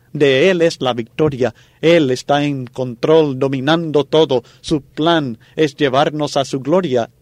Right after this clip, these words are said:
eterna, no a la destrucción. Solo podemos confiar en Él, obedecer sus mandamientos y esperar nuestra victoria eterna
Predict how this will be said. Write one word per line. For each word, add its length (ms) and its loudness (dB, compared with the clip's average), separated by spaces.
eterna, 480 -2
no 220 0
a 60 0
la 120 0
destrucción. 800 -4
Solo 320 -2
podemos 440 -4
confiar 600 -4
en 120 -6
Él, 280 -4
obedecer 640 2
sus 260 -10
mandamientos 760 -2
y 140 0
esperar 760 0
nuestra 440 -4
victoria 760 -4
eterna 640 -2